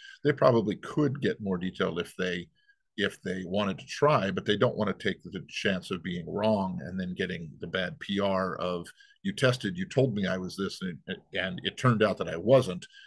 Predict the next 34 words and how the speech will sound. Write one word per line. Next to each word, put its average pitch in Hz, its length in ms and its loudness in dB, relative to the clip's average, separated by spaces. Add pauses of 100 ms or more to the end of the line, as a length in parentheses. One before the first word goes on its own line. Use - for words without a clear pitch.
(200)
You 113 140 2
don't 107 140 2
know 92 100 -2
what 87 140 -8
you're - 280 2
doing, - 200 -2
right? 101 180 -2
I 104 60 -2
mean, 101 160 0
obviously 101 420 0
that's 98 420 -4
a 101 60 -2
risk 95 340 -2
for 92 120 -8
them. 104 320 4
Whereas 101 560 -2
if 92 160 -6
you, 95 140 -6
if 107 180 -2
we 98 120 -2
have 98 160 2
a 92 60 -6
third 98 320 -2
party 87 320 -4
tool 175 320 -2
that - 160 -6
does 87 220 -4
it, 90 100 -4 (680)
then 151 240 6
we're 127 180 6
looking 120 320 2
at 104 160 2
it 104 140 -2
as, 98 360 -4